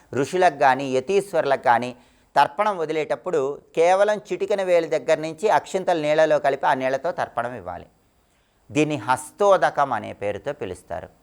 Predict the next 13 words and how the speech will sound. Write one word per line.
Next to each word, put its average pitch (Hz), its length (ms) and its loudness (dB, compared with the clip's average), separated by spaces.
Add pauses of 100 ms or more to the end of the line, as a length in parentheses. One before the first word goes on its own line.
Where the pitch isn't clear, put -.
(120)
కాబట్టి 113 320 2
యతి 143 400 -2
మహాలయం 127 600 2
సందర్భంగా 101 760 -4 (500)
పౌరాణిక 196 600 4
గ్రంథాలు 160 640 0
అందించినటువంటి, 123 1040 -8 (440)
వేద 165 240 0
వేదాంగాలు 190 720 2
అందించినటువంటి 135 1120 -6 (400)
ఋషులను, 139 600 2
యతీశ్వరులను 135 960 0 (200)
స్మరించుకుంటూ 127 1000 -6